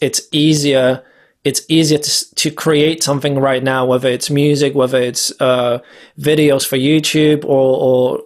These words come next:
or anything else, any, any, any, any kind of art. It's easier to do it nowadays,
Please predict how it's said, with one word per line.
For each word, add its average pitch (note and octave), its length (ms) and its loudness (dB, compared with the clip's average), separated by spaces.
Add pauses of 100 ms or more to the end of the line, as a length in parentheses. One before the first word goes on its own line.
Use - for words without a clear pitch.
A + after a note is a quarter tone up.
or C3 200 2
anything D#3 420 0
else, C3 340 0
any, C#3+ 320 -2
any, C#3 380 -2
any, C#3 380 0
any D3 180 2
kind C#3+ 260 -4
of - 160 -10
art. B2+ 300 -2 (520)
It's C3 240 0
easier D#3 260 4
to D3+ 100 -2
do C#3 140 0
it C3+ 120 0
nowadays, C3+ 760 -2